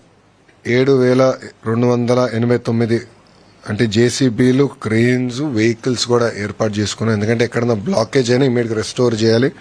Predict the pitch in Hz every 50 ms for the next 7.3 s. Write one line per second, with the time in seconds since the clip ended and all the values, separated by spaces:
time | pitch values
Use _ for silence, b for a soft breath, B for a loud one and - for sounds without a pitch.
0 | B B B B B B B B - - 101 110 117 120 - 147 131 - 123 113
1 | 117 120 120 110 127 120 101 95 113 113 113 113 110 107 107 110 107 - 120 113
2 | 107 104 113 110 104 98 B B B B B B B - 110 101 104 110 117 113
3 | 113 107 - 110 120 117 - - 110 101 110 110 110 104 - - - 110 101 107
4 | 104 98 101 101 104 107 113 139 247 - - B B B B B B B B B
5 | B B B B B - - 117 117 131 147 160 165 156 156 151 127 - 143 135
6 | 135 139 139 139 135 123 - 135 135 117 104 110 123 127 139 139 - 139 131 131
7 | 123 - 139 127 -